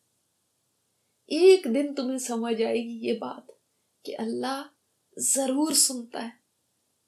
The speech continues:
हर एक की सुनता है। एक दिन तुम्हें इस बात का पता चलेगा। एक दिन हम अपनी जुबान से खुद बोलेंगे, "वाकई अल्लाह तो अल मुजीब है।"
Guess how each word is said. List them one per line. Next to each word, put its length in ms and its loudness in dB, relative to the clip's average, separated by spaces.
हर 220 2
एक 340 0
की 100 -2
सुनता 400 -4
है। 180 -16
एक 340 6
दिन 280 0
तुम्हें 260 -2
इस 180 -4
बात 300 -6
का 60 -8
पता 260 -8
चलेगा। 500 -10
एक 260 -2
दिन 200 -2
हम 220 -8
अपनी 320 -2
जुबान 640 2
से 160 -2
खुद 220 -2
बोलेंगे, 680 2
"वाकई 440 -6
अल्लाह 240 -6
तो 180 -12
अल 160 -6
मुजीब 480 -12
है।" 60 -20